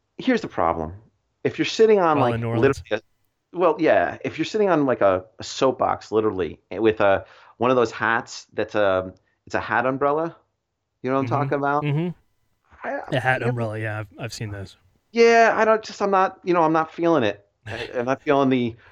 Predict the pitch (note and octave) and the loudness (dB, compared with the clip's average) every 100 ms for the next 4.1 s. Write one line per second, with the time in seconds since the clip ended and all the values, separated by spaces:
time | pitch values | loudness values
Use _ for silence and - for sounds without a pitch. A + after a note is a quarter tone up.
0 | - A#2 C3 B2+ B2 B2 A2 B2 A#2+ B2+ | -8 -4 0 0 2 2 2 2 4 4
1 | F#2+ - A#2+ A2+ A2+ - G2+ G#2 G2 G#2 | 0 -8 -4 -4 -4 -6 -4 -2 -4 -4
2 | G#2+ G2+ - - - _ - _ - - | -4 -2 -4 -14 -16 _ -20 _ -16 -16
3 | _ _ _ - E3+ D#3+ E3+ - D#3+ E3+ | _ _ _ -2 2 4 2 0 0 0
4 | C3+ | -4